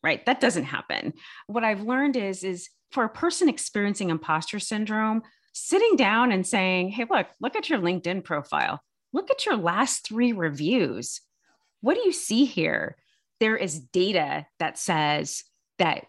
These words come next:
you are exactly who you are. You deserve to be here. You are competent. And then I think the other thing that's really important is recognizing that it's a temporary situation that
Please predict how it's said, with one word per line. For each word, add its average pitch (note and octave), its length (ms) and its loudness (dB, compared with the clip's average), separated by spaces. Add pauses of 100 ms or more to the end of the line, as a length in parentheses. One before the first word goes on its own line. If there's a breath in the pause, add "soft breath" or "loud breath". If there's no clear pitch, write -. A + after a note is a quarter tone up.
(140)
you F#3+ 260 -4
are G#3 120 2
exactly A3 460 0
who F3 140 -4
you D3+ 260 -6
are. D#2 320 -4
You G#3 400 -6
deserve B3+ 440 2
to F3+ 100 -6
be D3+ 380 -2
here. C2 540 -4
You G#3+ 220 -2
are C#4 220 4
competent. C#3 680 -6 (600 loud breath)
And D#4 100 6
then G4 100 2
I G4+ 100 4
think D#4+ 220 2
the A3 140 0
other F3+ 160 0
thing E3+ 200 -2
that's D3 220 -6
really D#3 420 -4
important D3 640 -4
is D3+ 520 -6 (180)
recognizing E3+ 1120 4
that D3 340 -2
it's F3+ 160 -4
a E3+ 60 -2
temporary D3+ 640 -2
situation D3 640 -4
that C#3+ 140 -4